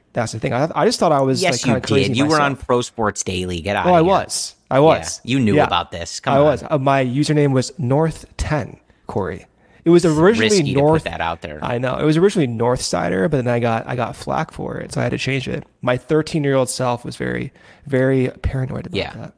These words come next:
Speaker 2: Uh, Brendan and I were both on the Pro Sports Daily Chicago
Speaker 1: Dude,
Speaker 2: Cubs
Speaker 1: I
Speaker 2: forum.
Speaker 1: loved that forum.
Speaker 2: Relentlessly refreshing. That is where I was experiencing the Jake Peavy,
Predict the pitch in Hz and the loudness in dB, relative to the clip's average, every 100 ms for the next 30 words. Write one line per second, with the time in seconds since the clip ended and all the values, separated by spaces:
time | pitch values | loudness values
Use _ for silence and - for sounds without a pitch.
0 | _ 95 90 90 107 107 101 95 95 90 | _ -8 -4 0 2 2 2 -2 -2 -2
1 | 92 - 87 87 85 - 107 95 - 87 | -4 -4 -8 -8 -12 -4 -4 -2 -4 -6
2 | - 90 90 82 - 90 85 - 147 247 | -4 -6 -6 -8 -4 -4 -4 -4 -4 -2
3 | 202 90 175 175 - 156 - 139 202 107 | -2 0 0 0 0 -2 -2 -2 0 -2
4 | 104 - - 113 120 120 123 120 110 120 | -8 -14 -4 0 4 4 2 -4 -4 -2
5 | 107 101 - 101 95 101 95 90 90 104 | 0 0 -2 -2 -2 -4 -4 -6 -2 4
6 | 123 127 113 113 104 101 101 117 110 98 | 4 2 -2 0 2 4 4 4 0 -4
7 | 92 - 104 95 90 87 - 90 87 85 | -8 -6 -4 -2 -2 -4 -4 -6 -6 -6
8 | 87 85 82 80 104 95 - 113 101 98 | -4 -4 -6 -4 -4 -4 -6 -4 -4 -4
9 | 92 90 | -6 -8